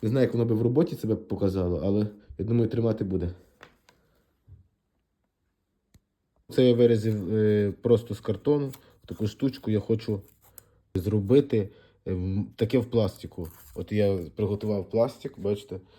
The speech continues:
взяв з катушки для сварки, коротше. І оце буду тако різати зараз, він вже обрізав, так. Потім виріжу таку штучку.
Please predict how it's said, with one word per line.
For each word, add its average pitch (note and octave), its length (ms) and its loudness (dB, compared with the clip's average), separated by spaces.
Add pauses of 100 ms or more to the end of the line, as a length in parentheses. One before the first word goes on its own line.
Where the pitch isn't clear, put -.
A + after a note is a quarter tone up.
взяв A2 500 0 (160)
з - 140 -16
катушки G#2+ 800 -4 (300)
для G#2 420 2 (680)
сварки, E2 520 -2
коротше. D2 440 -12 (680)
І D3+ 140 -2
оце B2+ 540 2 (260)
буду G#2 260 -4
тако - 260 -4
різати A2+ 420 -4
зараз, G2 360 -4
він G2 120 -6
вже F#2+ 140 -2
обрізав, G#2 520 -2
так. - 280 -8 (400)
Потім A2 320 -2
виріжу G2+ 440 0
таку - 220 -14
штучку. A2 520 -8